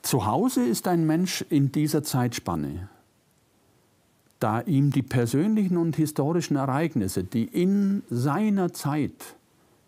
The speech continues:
geschehen, die typischen Musik- und Kleidungsstile, die in seiner Zeit gelten, die Gedanken und Verhaltensweisen, die in seiner Zeit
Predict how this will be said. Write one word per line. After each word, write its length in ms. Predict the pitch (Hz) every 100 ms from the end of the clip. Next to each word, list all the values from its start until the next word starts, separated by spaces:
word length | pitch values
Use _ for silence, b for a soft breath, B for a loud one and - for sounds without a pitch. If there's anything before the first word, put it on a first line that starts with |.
| -
geschehen, 680 | 110 - 113 120 160 190 - _ _ _ _ B B B B _
die 160 | 160 151
typischen 880 | - 254 262 190 - 160 156 151 147 b b b b -
Musik- 680 | 127 139 143 214 - - -
und 180 | - 139
Kleidungsstile, 1040 | - 123 165 147 104 - 104 95 78 82 87 - _ _
die 180 | 117 113
in 180 | 127 120
seiner 520 | 104 120 190 151 92
Zeit 680 | - 95 95 127 147 - - _ _ _ b b b b b _ -
gelten, 580 | 113 123 127 165 196 208 - _ _ _ b b b -
die 40 |
Gedanken 540 | 135 139 160 240 240 190
und 160 | 185
Verhaltensweisen, 1040 | - 156 147 214 233 127 120 107 104 104 107
die 140 | 139
in 100 | 131
seiner 480 | 117 127 175 190 107
Zeit 680 | - 107 92 107 147 -